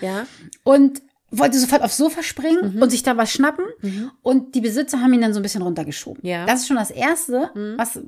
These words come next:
Speaker 2: du kennst mich jetzt schon ein bisschen. Was wäre das Erste, was ich da schon jetzt sage
Speaker 1: Scheiße.
Speaker 2: oder gesagt habe?
Speaker 1: Ich wusste, dass du das fragst.
Speaker 2: Ja.
Speaker 1: Ich weiß es nicht.
Speaker 2: Hä? Entschuldigen Sie bitte.
Speaker 1: Aber runter vom Sofa ist
Speaker 2: Ja.
Speaker 1: doch richtig.
Speaker 2: Ja.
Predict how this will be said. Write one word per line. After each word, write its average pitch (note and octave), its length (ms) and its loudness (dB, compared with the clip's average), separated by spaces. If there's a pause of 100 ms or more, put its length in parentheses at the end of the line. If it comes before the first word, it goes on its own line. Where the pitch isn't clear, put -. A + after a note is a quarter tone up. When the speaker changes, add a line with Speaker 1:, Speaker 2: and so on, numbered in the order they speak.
(580)
Speaker 2:
du E3+ 140 -4
kennst F3 240 -2
mich D3+ 100 -8
jetzt - 140 -10
schon D#3+ 80 -4
ein - 20 0
bisschen. - 400 -10 (800)
Was A3 280 0
wäre C4+ 220 4
das F#3+ 140 -4
Erste, C#4 340 2
was B3 100 -2
ich G3 120 -8
da G3+ 160 2
schon A#3+ 240 -2
jetzt G#3 180 -8
sage C#3+ 340 -6
Speaker 1:
Scheiße. E3+ 320 -12
Speaker 2:
oder E3 80 -4
gesagt D#3 360 -4
habe? D#3 320 -2 (260)
Speaker 1:
Ich - 160 -20
wusste, F#3+ 260 -8
dass D#3+ 180 -8
du D#3 60 -14
das D#3+ 220 -14
fragst. E3+ 380 -14
Speaker 2:
Ja. E3+ 280 -2
Speaker 1:
Ich - 140 -14
weiß E3 180 -8
es D#3 140 -16
nicht. D3+ 240 -14
Speaker 2:
Hä? G#3+ 140 6 (600)
Entschuldigen F3+ 340 2
Sie D#3 80 -2
bitte. C#3 420 -6 (360)
Speaker 1:
Aber - 420 -6 (380)
runter A3 380 0
vom G#3+ 160 -6
Sofa G3+ 260 -2
ist A#3 80 -2
Speaker 2:
Ja. F#3 140 4
Speaker 1:
doch D#3+ 80 -4
richtig. D#3 480 0
Speaker 2:
Ja. F3+ 240 -2